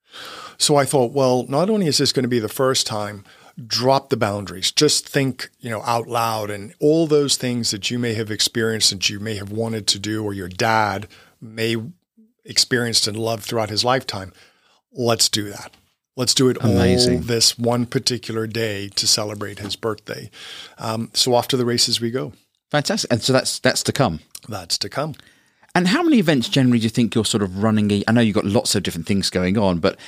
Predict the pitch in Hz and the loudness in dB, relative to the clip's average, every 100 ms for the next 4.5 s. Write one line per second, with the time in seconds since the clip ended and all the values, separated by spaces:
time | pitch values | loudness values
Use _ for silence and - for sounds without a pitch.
0 | - - 143 127 107 123 101 87 135 143 | -20 -2 0 0 2 0 0 0 0 0
1 | 120 101 85 101 98 - 95 90 - _ | 2 0 2 0 0 -2 -2 -2 -6 _
2 | _ _ 85 80 92 90 82 82 80 82 | _ _ -10 -6 -2 -2 -2 -2 -2 -2
3 | 82 82 82 - 85 80 71 - - - | -2 -2 -2 -2 -2 -4 -8 -16 -20 -12
4 | 151 156 165 170 | -2 2 2 0